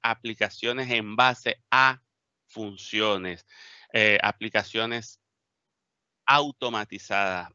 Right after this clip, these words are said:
modernizadas, que nos permiten hacer algún tipo de función, eh, de, eh, a-, algún tipo de función por llamado o schedule co-,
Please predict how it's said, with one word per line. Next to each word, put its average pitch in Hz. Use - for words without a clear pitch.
modernizadas, 127
que 117
nos 110
permiten 120
hacer 127
algún 104
tipo 117
de 117
función, 120
eh, 90
de, 107
eh, 98
a-, 98
algún 107
tipo 123
de 120
función 110
por 117
llamado 117
o 147
schedule 95
co-, 98